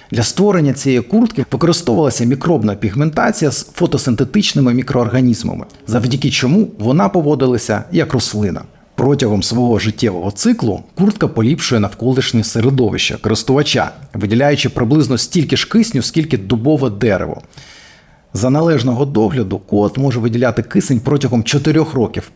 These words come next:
після чого її можна повернути дл-, до лабораторії для повторної активації мікроорганізмів. Asgard Nine, що виробляє денімові вироби для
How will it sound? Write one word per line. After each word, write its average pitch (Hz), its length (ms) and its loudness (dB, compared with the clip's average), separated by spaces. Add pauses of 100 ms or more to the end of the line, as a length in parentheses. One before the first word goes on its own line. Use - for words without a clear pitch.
(140)
після 147 260 0
чого 151 320 2
її 135 120 2
можна 139 240 0
повернути 147 540 0
дл-, 101 260 -4
до 123 180 0
лабораторії 156 640 0
для 131 180 0
повторної 143 840 0 (340)
активації 110 680 -2
мікроорганізмів. 101 920 -2 (140)
Asgard 143 420 0
Nine, 147 340 2
що 110 160 -2
виробляє 123 400 0
денімові 113 500 0
вироби 120 560 0
для 95 380 -2